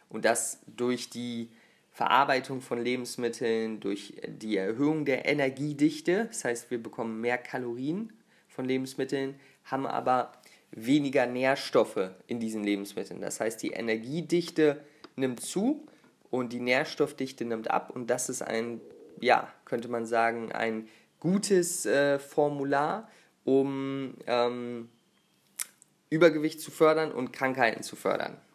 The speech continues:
Das heißt, was die pflanzliche Ernährung zum Beispiel macht, ist genau das Gegenteil. Und deswegen empfehle ich sie, empfehle sie viel, empfehlen sie viele Leute.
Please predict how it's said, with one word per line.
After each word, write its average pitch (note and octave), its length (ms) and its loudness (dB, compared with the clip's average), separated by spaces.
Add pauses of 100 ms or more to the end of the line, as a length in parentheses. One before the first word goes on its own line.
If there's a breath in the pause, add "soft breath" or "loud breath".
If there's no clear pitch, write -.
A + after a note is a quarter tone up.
(220)
Das A2+ 160 -2
heißt, A#2+ 380 0
was A#2+ 160 0
die - 100 -16
pflanzliche B2 600 -2
Ernährung A2+ 380 -4
zum A2 140 -10
Beispiel A2 280 -10
macht, A2 180 -6
ist - 160 -8
genau G#2+ 220 -2
das G#2+ 160 -6
Gegenteil. C#3+ 540 0 (560 loud breath)
Und A2+ 600 0
deswegen A2 580 0 (280 loud breath)
empfehle F3+ 340 4
ich - 220 2
sie, G#3 140 2
empfehle F3 420 4
sie D#3 140 -2
viel, E3 400 0 (100)
empfehlen D3+ 420 4
sie C#3+ 80 -4
viele D3 280 2
Leute. C3+ 560 2